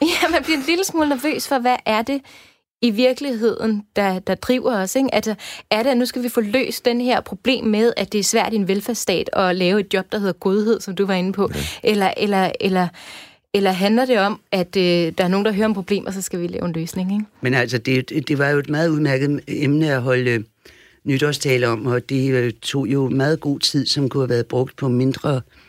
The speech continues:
Speaker 3: øh, facile problemstillinger, ikke?
Speaker 1: <laughs>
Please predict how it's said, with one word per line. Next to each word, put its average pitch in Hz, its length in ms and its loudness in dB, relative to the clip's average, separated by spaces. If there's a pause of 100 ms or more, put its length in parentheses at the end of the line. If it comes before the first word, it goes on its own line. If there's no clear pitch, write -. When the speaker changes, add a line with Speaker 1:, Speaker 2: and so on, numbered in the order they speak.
(200)
Speaker 3:
øh, 127 180 0
facile 131 600 -2
problemstillinger, - 920 -2
ikke? - 180 -6
Speaker 1:
<laughs> - 60 -8